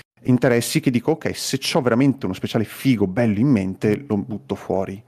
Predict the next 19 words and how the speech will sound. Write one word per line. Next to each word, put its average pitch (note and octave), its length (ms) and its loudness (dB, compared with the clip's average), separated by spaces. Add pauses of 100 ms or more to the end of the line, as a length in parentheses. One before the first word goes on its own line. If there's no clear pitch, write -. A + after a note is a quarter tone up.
(1040)
Tanti G#3 380 4
ormai C3+ 640 4
non, G2+ 760 0 (220)
faticano C#3 720 0
anche, G#2+ 320 -2
cioè A2+ 160 -6
se - 100 -4
manca G3 220 2
la E3 80 2
creatività, A#2 420 -6
manca C3 200 -8
la B2 40 -10
capacità G#2+ 400 -10
di G#2+ 80 -8
scrivere, G2 420 -8
è G#2 60 0
ovvio A#2+ 180 -2
che G#2+ 120 -6
poi G#2+ 500 -2